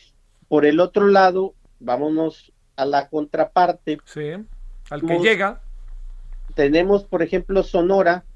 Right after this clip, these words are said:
Speaker 2: Sí.
Speaker 1: que llega entre, con poca expectativa, sesenta y seis punto nueve, está por debajo de la media entre los quince estados,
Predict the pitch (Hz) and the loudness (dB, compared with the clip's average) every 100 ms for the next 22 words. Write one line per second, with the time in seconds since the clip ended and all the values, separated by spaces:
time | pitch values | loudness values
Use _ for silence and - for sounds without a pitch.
0 | - - - 151 180 - 143 135 - - | -20 -16 -10 -8 -8 -4 -4 -4 -8 -10
1 | - 180 180 185 - _ _ - 156 151 | 2 2 2 -2 -14 _ _ -6 -4 -2
2 | - 156 156 156 156 - 156 - 196 208 | -2 0 2 0 -2 -6 -6 -2 0 0
3 | 202 - 165 175 165 196 185 190 214 - | -2 -2 0 2 0 -2 0 0 0 -6
4 | 151 147 135 143 135 165 160 - 170 170 | -2 -2 0 -2 -2 -4 -4 -2 -2 0
5 | 175 185 180 190 226 _ _ _ _ 139 | 2 4 4 2 0 _ _ _ _ -6
6 | - 156 - 170 156 147 160 - 175 160 | 2 2 4 2 4 4 4 2 0 2
7 | 151 156 160 165 160 - 135 131 156 151 | 2 2 2 0 -4 -4 -8 -4 0 0
8 | 180 165 180 175 160 185 | -2 -2 4 4 4 0